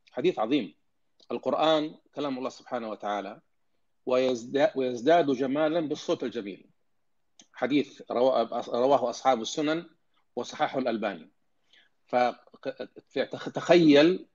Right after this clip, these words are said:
أنه القرآن كلام الله يزداد جمالاً بالصوت.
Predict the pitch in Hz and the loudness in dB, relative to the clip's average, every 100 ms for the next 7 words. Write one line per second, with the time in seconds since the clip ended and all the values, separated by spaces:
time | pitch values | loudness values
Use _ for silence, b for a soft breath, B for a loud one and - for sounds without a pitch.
0 | - 120 120 117 - 104 - 117 139 135 | -10 -6 -4 -6 -6 -8 -6 -4 -2 -2
1 | 110 127 131 120 117 127 135 117 113 104 | -2 -2 -2 -2 0 2 2 -2 -6 -4
2 | 127 120 107 113 117 117 107 98 - 87 | -2 -2 -4 -4 -4 -6 -8 -10 -10 -12
3 | _ | _